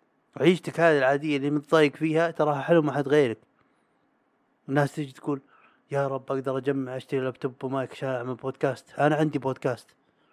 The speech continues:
هذه حلقة أربعين من، من، من بودكاست بي بي إم، غير ال، الخمسة وعشرين من ستة وعشرين من سوالف بي بي إم.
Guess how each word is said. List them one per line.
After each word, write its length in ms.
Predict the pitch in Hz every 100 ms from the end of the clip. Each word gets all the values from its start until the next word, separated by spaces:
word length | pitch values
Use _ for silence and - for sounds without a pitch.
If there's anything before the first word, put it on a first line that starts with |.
| _ _ _ _ _ _
هذه 380 | 131 139 135 143
حلقة 440 | 131 143 143 - 131
أربعين 720 | 131 139 131 131 143 160 160 - _ _ 131
من، 260 | 127 127
من، 460 | 131 135 127 - 131
من 140 | 131
بودكاست 480 | 123 147 - 151 -
بي 60 | 120
بي 160 | 135
إم، 120 | 127 120
غير 260 | 143 135
ال، 160 | 127 120 - - _
الخمسة 640 | 123 123 117 - 139 131 123
وعشرين 200 | 117 131
من 100 | 120
ستة 300 | 104 - 127
وعشرين 320 | 123 131 131
من 60 | 120
سوالف 500 | - 127 120 - 131
بي 320 | 120 - -
بي 160 | 135 123
إم. 120 | 120